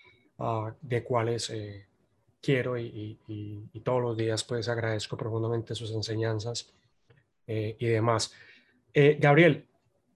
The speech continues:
hablaste de cosas muy concretas y ya para cerrar el programa, ¿cuál sería el mensaje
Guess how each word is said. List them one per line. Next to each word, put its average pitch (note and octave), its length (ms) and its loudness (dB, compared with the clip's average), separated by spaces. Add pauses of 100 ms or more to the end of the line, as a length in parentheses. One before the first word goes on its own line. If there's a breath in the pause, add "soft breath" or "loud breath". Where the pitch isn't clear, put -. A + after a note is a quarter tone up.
(260)
hablaste D3 440 4
de E3 80 4
cosas D3+ 260 0
muy F3+ 680 2
concretas D#3+ 600 -4
y C3 40 -2
ya B2+ 180 -2
para C#3+ 180 0
cerrar B2 280 -4
el C#3 60 -6
programa, B2 580 0
¿cuál D#3 340 6
sería E3 380 2
el D3+ 80 2
mensaje A2+ 680 -2